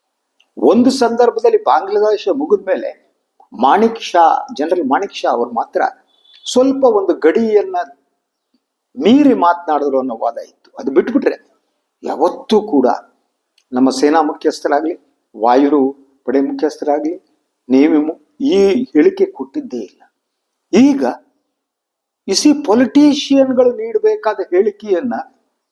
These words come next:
ಸೇನಾ ಮುಖ್ಯಸ್ಥರು ನೀಡೋದಕ್ಕೆ ಪ್ರಾರಂಭ ಮಾಡಿದ್ದಾರೆ. ಇದು ನನಗೆ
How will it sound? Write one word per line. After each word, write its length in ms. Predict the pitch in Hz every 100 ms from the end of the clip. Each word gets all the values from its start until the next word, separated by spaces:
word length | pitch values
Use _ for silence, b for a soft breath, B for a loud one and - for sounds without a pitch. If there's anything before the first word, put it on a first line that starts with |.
| -
ಸೇನಾ 440 | 220 226 240 247
ಮುಖ್ಯಸ್ಥರು 720 | 240 202 _ 202 190 _ 202 196
ನೀಡೋದಕ್ಕೆ 680 | 156 170 160 160 190 - 196
ಪ್ರಾರಂಭ 420 | 135 147 170 156
ಮಾಡಿದ್ದಾರೆ. 400 | 139 127 160 196
ಇದು 500 | 233 294 202 - _ _ _ _ _
ನನಗೆ 220 | 185 220